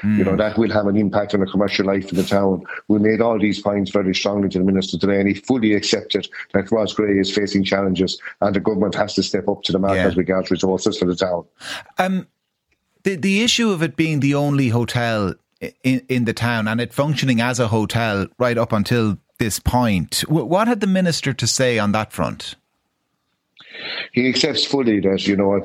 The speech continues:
Speaker 1: a rural town like this to lose its hotel is, you know, is, ha-, has major consequences.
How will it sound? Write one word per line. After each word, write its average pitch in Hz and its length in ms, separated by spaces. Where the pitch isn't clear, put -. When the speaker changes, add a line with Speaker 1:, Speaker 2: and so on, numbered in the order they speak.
Speaker 1:
a 110 120
rural 98 340
town 104 280
like 92 160
this 98 200
to 95 60
lose 95 240
its 87 120
hotel 95 540
is, 98 380
you 104 100
know, 95 240
is, 92 240
ha-, 107 240
has 101 220
major 98 260
consequences. 98 720